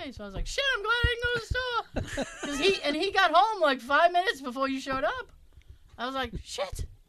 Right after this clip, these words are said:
I'd have been like, "No." Um, so I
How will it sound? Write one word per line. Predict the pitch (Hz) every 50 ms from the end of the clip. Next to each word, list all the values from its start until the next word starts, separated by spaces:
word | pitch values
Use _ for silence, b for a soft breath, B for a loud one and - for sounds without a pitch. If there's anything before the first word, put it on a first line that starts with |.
| - - - - - - - - _ _ _ - - - - _ - - -
I'd | -
have | -
been | 285 254 247
like, | 220 196 190 - - -
"No." | 494 480 480 508 494 494 453 381 269 180 - - - - - - - - - - - - - - - - - - - - - - - - - - - - - - -
Um, | 190 190 190 185 180 175 170 170 165 165 160 160 156 b b b b b _ _ _ _ _ _ _
so | - 240
I | 277